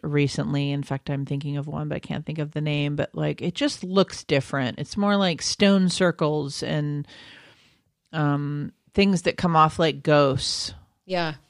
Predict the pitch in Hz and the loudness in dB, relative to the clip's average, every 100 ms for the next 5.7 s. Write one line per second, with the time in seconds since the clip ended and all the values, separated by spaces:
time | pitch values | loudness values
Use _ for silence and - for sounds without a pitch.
0 | _ - 175 160 156 156 165 170 160 156 | _ -6 -2 -2 0 -2 0 0 2 0
1 | 151 156 143 147 147 - 165 151 143 151 | 0 -2 -4 -4 -4 -4 -4 -4 -2 -2
2 | 147 151 143 143 143 - - - 180 180 | -2 -2 -2 -4 -6 -12 -10 0 4 6
3 | 175 202 190 180 170 175 165 151 - 151 | 4 4 4 6 6 6 6 4 2 2
4 | 143 190 175 170 - 139 139 147 131 147 | 4 4 4 2 0 0 2 -2 -2 -2
5 | 147 147 139 143 147 139 135 | -2 -2 2 6 6 4 0